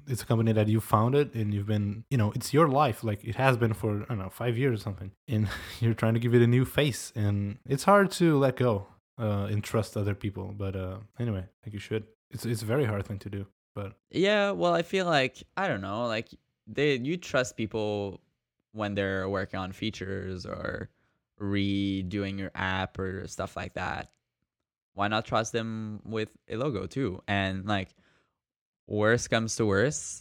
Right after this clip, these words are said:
Speaker 2: like, you're not happy with the result and <laughs> you give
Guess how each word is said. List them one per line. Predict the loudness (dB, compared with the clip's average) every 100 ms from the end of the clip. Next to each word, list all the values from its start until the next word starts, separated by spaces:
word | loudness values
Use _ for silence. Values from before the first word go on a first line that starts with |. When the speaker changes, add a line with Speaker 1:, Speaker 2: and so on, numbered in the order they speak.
| -14
Speaker 2:
like, | -14 -14 -6
you're | -2 2
not | 4 2
happy | 2 0 0
with | -2 -2
the | -2
result | -2 -2 -2 -2 -2
and | -4 -2 -2 -4 -4
<laughs> | -2
you | -2 -2 0
give | 0 0 -2 -8